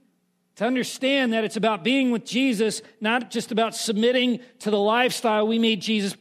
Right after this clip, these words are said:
become. So we wanna simplify it.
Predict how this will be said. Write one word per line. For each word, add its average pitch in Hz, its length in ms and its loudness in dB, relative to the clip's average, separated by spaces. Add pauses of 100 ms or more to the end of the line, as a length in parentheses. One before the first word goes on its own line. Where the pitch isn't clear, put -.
(140)
become. 139 540 -4 (4000)
So - 160 -6
we 233 140 0
wanna 247 240 0
simplify 214 680 -4
it. 120 120 -16